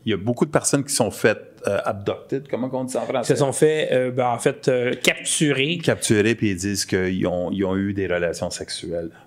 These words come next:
Speaker 1: d'autres de différentes manières que la manière traditionnelle qu'un humain fait,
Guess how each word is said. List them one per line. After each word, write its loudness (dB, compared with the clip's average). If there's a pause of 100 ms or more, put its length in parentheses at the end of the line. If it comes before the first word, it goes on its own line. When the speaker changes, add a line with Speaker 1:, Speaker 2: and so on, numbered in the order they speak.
Speaker 1:
d'autres -4
de -6
différentes -4
manières -8
que -6
la -4
manière -4
traditionnelle -2
qu'un -4
humain -6
fait, -4